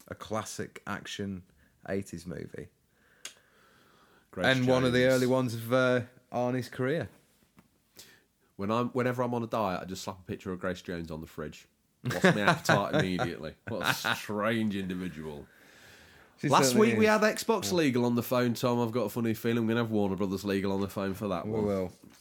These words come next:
Speaker 1: Mumsy, Mumsy, please may I have Astral Chain on the
Speaker 2: No,
Speaker 1: Switch?
Speaker 2: moving on. Blair Witch,
Speaker 1: <laughs>
Speaker 2: P C, Xbox. No, go on then. You can have your moment in the sun with this game for that handheld console no one plays.
Speaker 1: This game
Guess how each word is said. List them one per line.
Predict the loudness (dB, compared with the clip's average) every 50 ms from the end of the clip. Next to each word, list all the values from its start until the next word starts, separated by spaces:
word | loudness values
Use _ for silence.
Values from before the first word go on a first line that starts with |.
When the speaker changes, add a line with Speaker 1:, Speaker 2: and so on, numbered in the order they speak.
| -14 -14 -14 -14 -18 -20 -20 _ _ _ -20 -20 -20 _ -20 -20 -20 -20 -20 -20 _ _ _
Speaker 1:
Mumsy, | -4 0 2 2 2 2 0 2 2 2 4 4 4 2 0 0
Mumsy, | -2 -2 -2 0 0 -2 -2 -2 -2 0 0 0 -2
please | -4 -8 -6 -4 -2 -2 -2 -2 -4 -4
may | -4 -2 0 0 0 0 0 0 -2 -4 -4 -4
I | -4 -2 -2
have | -2 -4 -4 -4 -4 -4 -6 -8 -14 -16 _
Astral | -6 -6 -6 -6 -8 -6 -6 -6 -6
Chain | -6 -4 -4 -2 0 0 -2 -2
on | 0 0
the | 2
Speaker 2:
No, | 2 4 4 4
Speaker 1:
Switch? | 4 4 2 0 -2 -4 -2
Speaker 2:
moving | 0 0 2 2 2 0 0
on. | 0 0 0 -2
Blair | 0 2 2 4 4 4
Witch, | 4 2 4 4 4 4
Speaker 1:
<laughs> | 4 2
Speaker 2:
P | 2 2 2 2
C, | 0 0 2 2 4
Xbox. | 4 4 2 0 -4 -6 -4 -4 -4 -4 -4 -4
No, | -4 -4 -4
go | -2 -2 0 0
on | 2 2 0 0
then. | 0 0 0 0
You | -2
can | 0 0 0
have | 0 2 2
your | 0 2
moment | 2 2 2 2 0 0 0
in | 0 -2
the | -2
sun | -4 -4 -4 -2 -2 0
with | 0 -2
this | -2 -4 -4
game | -4 -2 -2 0 -2 -4
for | -4 -4
that | -4 -4 -4 -4
handheld | -6 -6 -6 -4 -4 -6 -6 -6
console | -6 -6 -6 -6 -6 -8 -8 -6
no | -6 -6 -6
one | -6 -8 -10
plays. | -10 -12 -12 -12 -12 -12 -14 _ _ _ _ _ _ _ _ _ _ _
Speaker 1:
This | -2 0 0 0 0
game | 2 4 4 4 4 4 2 0 -2 -2